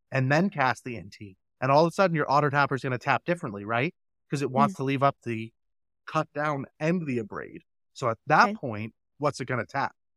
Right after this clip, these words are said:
Speaker 2: Swamp Mountain.
Speaker 1: Yep, exactly. It's gonna
Speaker 2: Yeah.
Speaker 1: tap the thing that lets you cast the most spells that are still in your hand that are possible to cast.
Speaker 2: Mm-hmm.
Speaker 1: So let's say you don't play your swamp first and it taps Mountain Mountain.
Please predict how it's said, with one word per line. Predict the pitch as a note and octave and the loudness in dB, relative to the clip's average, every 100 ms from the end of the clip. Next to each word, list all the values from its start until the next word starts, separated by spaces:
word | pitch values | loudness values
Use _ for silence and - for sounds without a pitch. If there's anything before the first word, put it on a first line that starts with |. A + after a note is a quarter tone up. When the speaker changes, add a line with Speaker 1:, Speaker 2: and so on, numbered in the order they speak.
| _ _ | _ _
Speaker 2:
Swamp | G#3+ A3 A#3 - | -6 -6 -6 -12
Mountain. | - - - - _ _ _ _ _ | -14 -14 -18 -20 _ _ _ _ _
Speaker 1:
Yep, | D3 - _ | 0 0 _
exactly. | B2+ B2 A#2 - - _ _ _ - | -2 0 0 -2 -18 _ _ _ -6
It's | C3+ | 2
gonna | E3 D#3 | 4 4
Speaker 2:
Yeah. | F#3 | 4
Speaker 1:
tap | D3+ D3 - | 2 2 0
the | D#3+ | 2
thing | E3 D#3 | 4 6
that | D#3 B2 | 4 4
lets | B2 C3+ - | 0 -2 -4
you | B2 | -8
cast | - A#2+ A#2+ - | -2 0 -2 -6
the | |
most | B2+ A#2 A#2 | -4 -2 -4
spells | - A#2+ A#2+ A#2 | -2 0 0 -2
that | A2 | -4
are | A2+ | -4
still | - A#2 | -4 -4
in | A2 | -2
your | G#2+ | -4
hand | G2+ A#2 G#2+ A2+ | -4 -4 -4 -4
that | G#2 | -4
are | G#2 | -4
possible | - A2+ - G#2+ A2 | -8 -12 -12 -14 -16
to | A2 | -14
cast. | - - - - | -14 -16 -20 -14
Speaker 2:
Mm-hmm. | G#3 F#3+ F#3 - | -10 -8 -10 -10
Speaker 1:
So | - F3 D3+ D3+ _ _ | 6 8 8 4 _ _
let's | B2+ D#3+ F3+ | 2 4 4
say | - F#3 E3+ | 6 8 8
you | D#3 D3+ | 6 0
don't | B2+ D#3 E3 | 6 6 6
play | - D3 | 2 0
your | A#2 | 0
swamp | A2+ - A#2 - | -2 -4 -4 -2
first | - A2 A2 - | -4 -4 -4 -6
and | B2 | -6
it | A#2+ | -4
taps | - C#3+ - | 0 0 2
Mountain | C3+ C3+ A#2+ | 2 2 2
Mountain. | A#2+ A#2+ - | -2 -2 -6